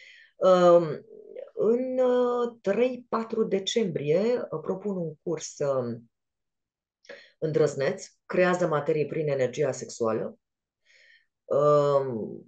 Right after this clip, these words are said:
bineînțeles că nu poate fi vorba despre ridicarea energiei sexuale și așa mai departe, cum am fost noi educați. Uh, este un curs, uh, strict pentru doamne și, uh, are în, uh, vedere, uh,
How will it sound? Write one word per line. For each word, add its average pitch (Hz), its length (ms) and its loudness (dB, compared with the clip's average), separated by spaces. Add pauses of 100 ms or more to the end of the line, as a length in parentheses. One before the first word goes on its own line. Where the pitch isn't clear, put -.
(400)
bineînțeles 165 640 0
că 127 400 0 (140)
nu 160 320 -6
poate 120 240 -4
fi 117 100 -16
vorba 120 300 0
despre 123 360 -2
ridicarea 131 680 -4
energiei 113 480 -4
sexuale 135 520 -6
și 120 120 -8
așa - 160 -4
mai 123 100 -4
departe, 123 340 -8
cum 120 140 -8
am 113 60 -6
fost - 200 -10
noi 135 140 -4
educați. 143 800 -8 (720)
Uh, 151 440 2
este 202 260 2
un 202 160 2
curs, - 360 -6
uh, 156 160 4
strict - 520 -10
pentru 139 500 -4
doamne 131 500 -4 (720)
și, - 480 -6
uh, 185 260 2
are 214 420 0
în, 165 380 -2
uh, 139 260 0
vedere, 180 880 0
uh, 139 540 -6